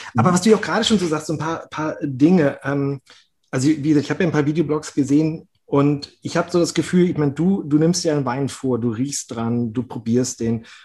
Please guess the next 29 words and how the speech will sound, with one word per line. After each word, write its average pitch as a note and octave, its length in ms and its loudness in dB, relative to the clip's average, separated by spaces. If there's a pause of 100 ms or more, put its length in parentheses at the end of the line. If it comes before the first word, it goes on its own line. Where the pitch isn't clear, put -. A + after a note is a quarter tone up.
Und C3 60 -2
ich B2 80 0
hab C#3+ 80 2
das - 80 -10
Gefühl, D3 220 0
du D3+ 100 2
verstehst E3 640 2
dann G#3 400 -4
den A2 180 0
Wein. G#2 300 -6
Also A2 180 -8
du, B2+ 140 -2
du C3+ 100 -4
kannst D3+ 280 0
ja C#3+ 160 4
durchs C#3 320 2
Probieren D3 320 2
auch C#3 60 -8
sagen, C3+ 180 -6
ja, C3 320 -2 (320)
dann A#2 100 -10
sag, A2 160 -6
ja, B2 120 -2
der, C3 260 2
der C3 240 2
wurde C#3 160 6
wahrscheinlich, B2 300 -2
ist G#2+ 40 -10
eine B2+ 120 -6